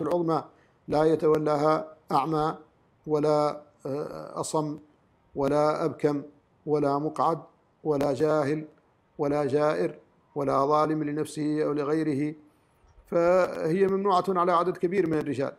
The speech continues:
وكذلك هي ممنوعة على النساء من هذا القبيل، لأنها منصب ديني، فهي نيابة عن الرسول الكريم صلى الله عليه وسلم. والرسالة في الأصل منصب، آه، في أغلبه للرجال، لأن الله قال وم-،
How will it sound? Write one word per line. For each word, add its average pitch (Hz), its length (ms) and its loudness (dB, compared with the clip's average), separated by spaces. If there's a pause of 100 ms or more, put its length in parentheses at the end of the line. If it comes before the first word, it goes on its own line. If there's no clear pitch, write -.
(280)
وكذلك 151 520 2
هي 139 200 -2
ممنوعة 139 440 -2
على 143 240 0
النساء 147 420 -2
من 143 100 -6
هذا 143 140 0
القبيل، 160 360 -4
لأنها 143 340 -4
منصب 151 420 -6
ديني، 165 380 -6
فهي 147 260 -4
نيابة 165 380 -2
عن 147 180 -4
الرسول 156 320 -4
الكريم 143 360 -6
صلى 143 180 -8
الله 139 140 -2
عليه 135 240 -2
وسلم. 156 320 -6 (600)
والرسالة 190 1300 4 (280)
في 151 240 -6
الأصل 156 520 -2 (300)
منصب، 160 580 -4 (300)
آه، 147 540 0 (520)
في 185 180 4
أغلبه 151 320 4
للرجال، 160 640 2
لأن 143 220 0
الله 147 260 4
قال 151 260 4
وم-، 143 240 0